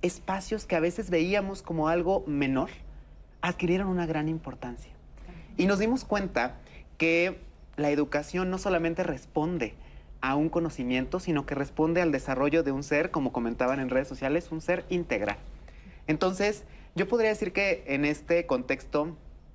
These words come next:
si bien la pandemia nos dejó, pues, estragos importantes en términos de aprendizaje, también nos dejó lecciones, lecciones muy valiosas. Y podría decir que en estos dos años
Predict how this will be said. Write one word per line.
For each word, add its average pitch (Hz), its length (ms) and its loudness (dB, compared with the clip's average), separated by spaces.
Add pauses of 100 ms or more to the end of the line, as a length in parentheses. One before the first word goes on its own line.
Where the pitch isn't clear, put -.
(320)
si 131 140 -2
bien 127 180 2
la 151 120 0
pandemia 127 380 0
nos 117 160 0
dejó, 131 420 2
pues, 113 340 0
estragos 120 580 -2
importantes 113 580 -4
en 110 100 -8
términos 123 320 -2
de 131 60 -2
aprendizaje, 123 680 -2 (320)
también 190 260 0
nos 247 120 0
dejó 208 280 0
lecciones, 208 760 -4
lecciones 208 420 -2
muy 214 120 0
valiosas. 202 520 -2 (400)
Y 208 120 2
podría 202 420 2
decir 180 380 2
que 180 100 2
en 170 80 4
estos 190 260 0
dos 190 200 0
años 123 400 0